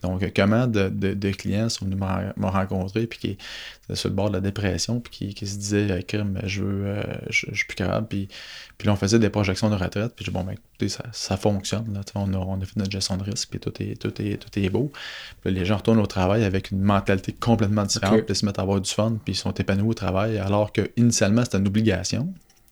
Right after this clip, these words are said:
Speaker 1: ça les dérangeait, mais quand ça devient plus une obligation de travailler, la, la vision des gens change par rapport au travail.
Speaker 2: Mais tes clients, là, est-ce qu'il y a un moment où le fait de pouvoir ou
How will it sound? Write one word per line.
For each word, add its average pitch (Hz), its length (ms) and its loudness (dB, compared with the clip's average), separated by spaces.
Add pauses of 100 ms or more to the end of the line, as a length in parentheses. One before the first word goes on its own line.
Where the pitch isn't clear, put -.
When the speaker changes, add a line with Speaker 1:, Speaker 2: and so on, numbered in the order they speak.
(200)
Speaker 1:
ça - 140 -2
les 92 100 2
dérangeait, 95 560 2
mais 113 80 -4
quand 104 100 -4
ça 98 100 0
devient 95 280 2
plus - 180 -2
une 123 60 2
obligation 104 420 0
de 120 60 -2
travailler, 98 420 0
la, 95 280 0 (100)
la 101 240 -2
vision 101 400 -2
des 98 180 0
gens 101 240 0 (440)
change - 320 -2
par 98 100 -2
rapport 95 160 -4
au - 40 -4
travail. - 260 -8 (220)
Speaker 2:
Mais 113 80 -2
tes - 180 0
clients, 113 400 2
là, 127 100 4
est-ce 104 120 4
qu'il - 120 2
y 113 40 8
a - 20 6
un 110 40 8
moment 120 380 6
où 104 400 2 (140)
le 107 160 6
fait 143 260 6
de 120 120 6
pouvoir 117 800 0
ou 95 100 -8